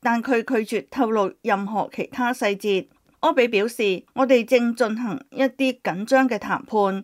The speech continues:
希望談判結果係正確嘅，我哋會有多名人質獲得自由嘅好消息可以講。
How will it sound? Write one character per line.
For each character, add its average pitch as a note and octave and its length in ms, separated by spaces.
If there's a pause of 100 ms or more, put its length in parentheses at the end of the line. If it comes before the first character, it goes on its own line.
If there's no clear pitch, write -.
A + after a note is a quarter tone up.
希 E4+ 140
望 G#3+ 260
談 G3+ 240
判 G3+ 260
結 G#3 140
果 F#3 280
係 G#3 140
正 G#3 220
確 G#3+ 240
嘅， G3+ 220 (220)
我 A#3+ 140
哋 A3+ 160
會 A3 200
有 G3+ 340
多 C#4+ 160
名 A#3+ 240
人 F3+ 180
質 G3+ 320
獲 G3+ 240
得 C4+ 120
自 A#3+ 240
由 G3 240
嘅 F#3+ 160
好 G3 180
消 C4 180
息 C4 200
可 A#3 180
以 C#4 160
講。 E3+ 400